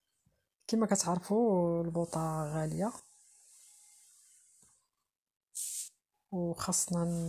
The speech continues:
نوف-، نديرو شويه ديال التوفير. ها واحد العظم اخر غنحيدو، درت فيها ثلاثه ديال العظام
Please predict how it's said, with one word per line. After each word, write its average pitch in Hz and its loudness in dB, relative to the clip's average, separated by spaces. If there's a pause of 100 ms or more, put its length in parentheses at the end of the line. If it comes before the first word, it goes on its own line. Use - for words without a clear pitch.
(440)
نوف-، 175 2
نديرو 160 0
شويه 160 2
ديال 160 0
التوفير. 185 2 (2250)
ها 175 2
واحد 175 2
العظم 160 0
اخر 165 -4
غنحيدو، 156 -2
درت 175 0
فيها 170 0
ثلاثه - -2
ديال 170 0
العظام 170 -2